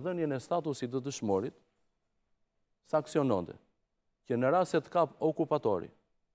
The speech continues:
pa rezistencë dhe të pushkaton, pavarësisht, pavarësisht nga kontributi, nuk je dëshmor, po je viktim. Me status të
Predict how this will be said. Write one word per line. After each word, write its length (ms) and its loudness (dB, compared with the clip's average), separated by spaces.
pa 140 4
rezistencë 680 0
dhe 180 4
të 60 -4
pushkaton, 560 2
pavarësisht, 580 2
pavarësisht 640 0
nga 160 0
kontributi, 640 0
nuk 240 -2
je 100 2
dëshmor, 400 -2
po 80 0
je 80 2
viktim. 340 -6
Me 140 -2
status 480 0
të 60 -20